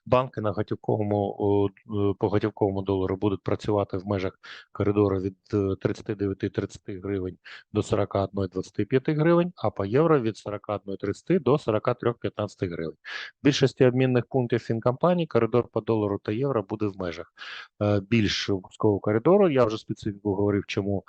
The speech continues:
Це по долару буде коридор купівлі та продажу від тридцяти дев'яти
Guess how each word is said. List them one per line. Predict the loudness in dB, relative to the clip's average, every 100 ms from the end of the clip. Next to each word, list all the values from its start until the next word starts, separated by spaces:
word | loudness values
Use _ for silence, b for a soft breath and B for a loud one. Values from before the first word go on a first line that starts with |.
| B -4
Це | 0 2
по | 2
долару | 4 4 4 2
буде | 0 -2
коридор | 0 0 2 0
купівлі | -2 -2 -2 -2
та | -4
продажу | -4 -2 -2 -2 -4
від | -4
тридцяти | -4 -4 -2 -2
дев'яти | 0 -2 -2 -6